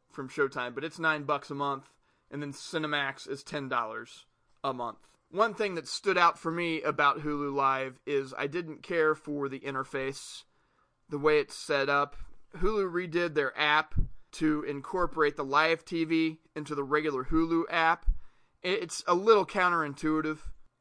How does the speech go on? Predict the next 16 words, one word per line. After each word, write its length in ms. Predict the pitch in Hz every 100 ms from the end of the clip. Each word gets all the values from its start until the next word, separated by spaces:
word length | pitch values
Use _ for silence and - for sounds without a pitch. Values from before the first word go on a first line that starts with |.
| -
Couldn't 280 | - 208 170
find 240 | 190 165
a 40 |
real 260 | 156 165 170
good 260 | 139 165 151
way 520 | 143 147 147 151 151 _ _ -
to 100 | 151
navigate 640 | 139 131 139 139 147 147 -
that, 280 | 147 147 - _ 143
and 140 | 143
so 80 | 160
that's 400 | 170 139 - -
something 420 | - 170 143 143
that 140 | 131 120
they 160 | 147
need 280 | 139 135 123